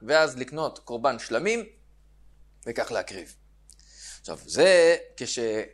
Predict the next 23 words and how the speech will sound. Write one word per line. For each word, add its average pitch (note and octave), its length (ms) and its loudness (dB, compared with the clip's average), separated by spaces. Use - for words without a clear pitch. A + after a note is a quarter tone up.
אה, F#2 340 -6
מצאו G#2 380 -4
את E3+ 80 0
הקורבן C3+ 440 2
פסח D3+ 600 0
לפני C#3 320 -2
שחיטת D#3+ 340 0
הפסח. G3+ 560 -4
זאת - 140 -10
אומרת, A2 540 -2
שדחינו A#2 640 -4
אותו D#3 180 -2
בידיים, E3+ 460 6
כי - 100 -6
היינו D#3 180 -2
יכולים D3+ 260 -2
לשחוט C#3+ 240 -4
אותו, A#2 160 -2
ובחרנו B2+ 460 0
לשחוט - 260 -4
את D3 80 -4
הקורבן C#3 280 2
החדש. F#3 440 2